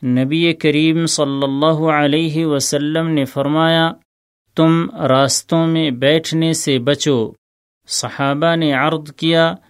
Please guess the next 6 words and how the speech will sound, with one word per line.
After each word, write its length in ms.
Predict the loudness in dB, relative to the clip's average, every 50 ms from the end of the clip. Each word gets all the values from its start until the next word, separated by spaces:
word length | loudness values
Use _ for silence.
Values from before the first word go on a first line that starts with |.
| _ _ _ _ _
"اے 200 | -2 0 0 0
اللہ 520 | 0 -2 -2 -2 0 0 0 2 0 -2 -4 -4
کے 180 | -2 -2 0 0
رسول، 680 | 0 0 0 -2 -2 -2 -2 0 0 0 0 -2 -4 -6 -10 _ _ _ _ _ _ _ _ -10 -4
ہمارے 520 | -2 0 2 2 2 2 2 2 2 0 0
لیے 420 | -2 -2 -2 0 0 0 0 -4